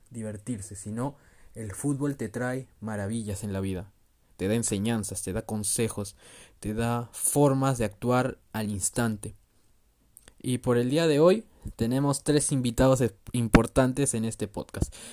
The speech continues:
Tenemos tres invitados, mis amigos personales, obviamente, que nos van a hablar sobre sus vidas. Nos van a hablar en varios audios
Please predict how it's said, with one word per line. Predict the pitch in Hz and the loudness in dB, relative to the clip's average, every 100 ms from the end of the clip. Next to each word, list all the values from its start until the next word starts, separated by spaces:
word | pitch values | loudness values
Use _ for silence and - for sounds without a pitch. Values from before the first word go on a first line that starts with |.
| - | -10
Tenemos | 117 123 135 131 | -4 -2 -2 -4
tres | - 147 143 | 0 0 2
invitados, | 143 120 135 135 - - | -2 -2 0 0 -2 -6
mis | 117 - | 0 2
amigos | 117 131 - | 2 0 0
personales, | 113 113 117 131 135 123 | -2 0 0 2 0 -2
obviamente, | 117 120 131 139 170 - - - - | -2 -2 -2 -2 -4 -8 -20 -20 -8
que | - 156 | -2 2
nos | 135 | 2
van | 151 160 | 2 2
a | |
hablar | 147 143 151 175 165 | 4 4 2 -2 -4
sobre | - 127 120 | 0 0 0
sus | 120 117 | -2 -2
vidas. | 123 104 98 - - _ - | 0 0 -4 -8 -16 _ -12
Nos | 107 | -6
van | 113 120 | -2 0
a | |
hablar | 113 117 107 _ _ - | 2 0 -2 _ _ -8
en | - 123 127 - - - - | -2 -2 -2 -8 -18 -20 -10
varios | 160 160 151 - | -4 -2 0 0
audios | 127 107 - - | -2 -2 -10 -18